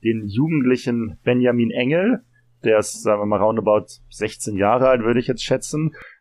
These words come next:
ähm, und ist so der absolute I-T-Nerd, so richtig, richtig, richtiges Klischee, hat keine Freunde, ist unsichtbar für die Welt und, ähm, kann aber richtig gut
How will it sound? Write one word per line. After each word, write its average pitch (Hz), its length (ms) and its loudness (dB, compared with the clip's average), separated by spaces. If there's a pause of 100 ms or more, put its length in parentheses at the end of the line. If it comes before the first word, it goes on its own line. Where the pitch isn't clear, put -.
(200)
ähm, 101 420 0 (100)
und 101 140 -6
ist 113 100 -2
so 113 100 0
der 110 260 0
absolute 113 1120 2
I-T-Nerd, 101 1300 -2
so 92 460 -12
richtig, 113 480 -4
richtig, 110 460 -8 (200)
richtiges 110 440 -6
Klischee, 135 420 -2
hat 117 160 -2
keine 113 220 -4
Freunde, 113 540 0
ist 104 140 -8
unsichtbar 110 640 0 (460)
für 117 140 -2
die 101 160 -4
Welt 110 380 2 (240)
und, 101 340 -2 (160)
ähm, 95 300 -2 (200)
kann 117 260 -4
aber 104 420 0
richtig 117 320 -6
gut 104 220 -6